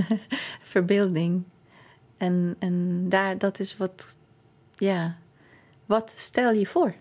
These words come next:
Dat is, daar is de kunst in, in dit, in dit project. Dat ze haar zelf ook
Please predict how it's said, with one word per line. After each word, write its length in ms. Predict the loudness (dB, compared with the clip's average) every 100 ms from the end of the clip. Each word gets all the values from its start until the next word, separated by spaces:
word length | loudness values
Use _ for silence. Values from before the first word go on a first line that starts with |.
| -6
Dat 320 | -2 -2 -2
is, 100 | -2
daar 260 | 0 2 0
is 120 | -2
de 100 | -4
kunst 400 | 2 2 2 -4
in, 300 | -2 -2 0
in 220 | 0 0
dit, 300 | 0 -4 -6
in 160 | -4 -2
dit 200 | -4 -6
project. 380 | -4 -2 -4 -8
Dat 220 | -6 -4
ze 180 | -2 -2
haar 220 | 0 -2
zelf 320 | 2 2 2 0
ook 260 | -2 -2